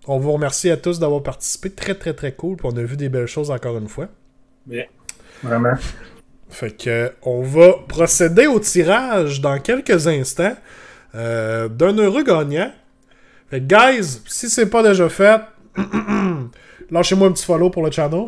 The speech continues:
Speaker 1: <laughs> Ça coûte rien, puis ça nous aide. Euh, si, si vous voulez encourager le channel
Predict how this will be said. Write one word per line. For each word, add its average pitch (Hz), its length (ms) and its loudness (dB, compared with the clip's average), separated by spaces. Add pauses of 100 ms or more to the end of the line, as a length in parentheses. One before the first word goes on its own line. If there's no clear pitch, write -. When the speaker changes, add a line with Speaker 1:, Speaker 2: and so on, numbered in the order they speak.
Speaker 1:
<laughs> 180 320 -2
Ça - 140 -18
coûte 135 160 -14
rien, 139 320 -6
puis 135 120 -18
ça 127 140 -10
nous 120 160 -10
aide. 180 140 -10 (380)
Euh, 151 420 4
si, - 240 -2
si - 220 0
vous 190 140 2
voulez 202 160 6
encourager 220 400 4
le 208 60 -4
channel 202 440 2